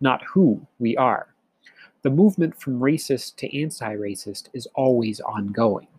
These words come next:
So like in D'Angelo, this is not something we can just read the book and be fine, know, and know what we, we're doing. This takes continual reflection, learning, and it can be seen as a reflection in a series of steps.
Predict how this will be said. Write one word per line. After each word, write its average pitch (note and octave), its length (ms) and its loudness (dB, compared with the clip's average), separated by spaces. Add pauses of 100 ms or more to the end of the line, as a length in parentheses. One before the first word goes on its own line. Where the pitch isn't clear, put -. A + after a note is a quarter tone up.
(400)
So - 140 0
like C#3 240 4
in B2+ 120 -2
D'Angelo, B2+ 680 2 (640)
this D3+ 160 2
is C#3+ 120 4
not D3 240 4
something A#2+ 500 -4 (140)
we C#3 100 0
can B2+ 180 -4
just - 420 -4 (340)
read C3+ 180 6
the B2 80 4
book A#2 320 4
and A#2+ 100 -4
be G#2+ 120 0
fine, A#2+ 420 0 (540)
know, A#2 260 -4
and A2+ 100 -6
know A2+ 120 2
what A2 180 4
we, A2 220 -2 (100)
we're A2+ 80 -2
doing. A2+ 400 2 (500)
This C3 220 -2
takes - 560 -4 (300)
continual B2 500 2
reflection, G#2 720 -2 (260)
learning, G2 460 -2 (1600)
and A#2+ 200 -4 (120)
it C#3 120 -2 (240)
can D3+ 160 2
be C3+ 80 4
seen A#2+ 360 -2
as A#2 220 -6
a A2+ 60 -4
reflection A2+ 720 -2
in A#2+ 80 -10
a A2 60 -8
series G#2+ 360 -4
of G2 80 -16
steps. - 680 -6